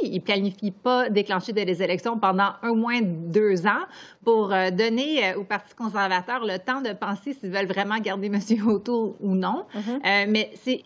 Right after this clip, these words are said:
Speaker 1: il s'attarde vraiment, là, les prochains mois, là, et les prochaines années, euh, à, à,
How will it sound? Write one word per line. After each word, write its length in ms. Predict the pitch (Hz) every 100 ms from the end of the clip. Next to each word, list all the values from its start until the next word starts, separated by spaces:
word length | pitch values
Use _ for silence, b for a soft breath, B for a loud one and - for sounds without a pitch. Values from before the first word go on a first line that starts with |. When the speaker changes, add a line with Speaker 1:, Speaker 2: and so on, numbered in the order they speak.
| -
Speaker 1:
il 100 | 233
s'attarde 480 | - 254 302 320 240
vraiment, 400 | 220 220 254 285
là, 160 | 254
les 160 | 226 190
prochains 380 | - 220 226 208
mois, 200 | 220 240
là, 120 | 208
et 80 | 185
les 100 | 190
prochaines 420 | 208 196 220 202
années, 380 | 196 208 262 277 B B -
euh, 440 | 190 185 185 185 196 -
à, 1160 | 208 196 185 185 - 190 185 180 175 170 175
à, 40 | 175